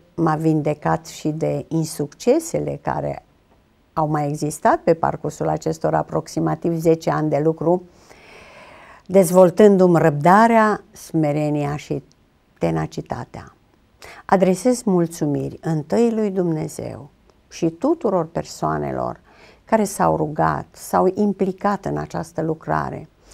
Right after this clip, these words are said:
instituțiilor care au facilitat apariția, îndrăznesc să spun, a unei mișcări de anvergură națională,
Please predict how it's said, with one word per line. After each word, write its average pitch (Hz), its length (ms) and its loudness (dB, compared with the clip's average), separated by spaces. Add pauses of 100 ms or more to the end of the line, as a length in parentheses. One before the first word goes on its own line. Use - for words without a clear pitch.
(300)
instituțiilor 180 1300 0 (440)
care 165 200 2
au 160 140 4
facilitat 160 920 -2
apariția, 240 960 0 (500)
îndrăznesc 285 580 6
să 185 100 2
spun, 175 420 2
a 170 100 2
unei 180 260 4
mișcări 233 640 2
de 208 80 0
anvergură 170 680 0
națională, 151 800 -6